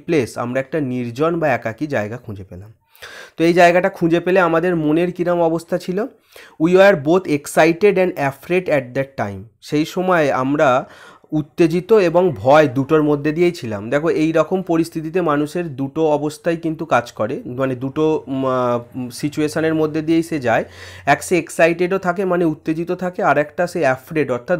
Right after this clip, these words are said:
ভয়ও পায়। তাহলে রাত্রিবেলা, শীতের রাত, এরকম একটা নির্জন একাকী জায়গায় থা-,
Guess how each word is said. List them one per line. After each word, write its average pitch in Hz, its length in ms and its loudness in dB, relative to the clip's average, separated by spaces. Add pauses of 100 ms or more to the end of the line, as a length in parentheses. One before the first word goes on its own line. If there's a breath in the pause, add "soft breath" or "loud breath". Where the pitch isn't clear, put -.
(140)
ভয়ও 123 200 0
পায়। 92 240 -12 (520 loud breath)
তাহলে 131 180 -2
রাত্রিবেলা, 143 720 2
শীতের 143 520 0
রাত, 135 340 4
এরকম 127 280 -4
একটা 139 220 -4
নির্জন 135 520 -2
একাকী 131 400 -2
জায়গায় 131 420 0
থা-, - 300 -12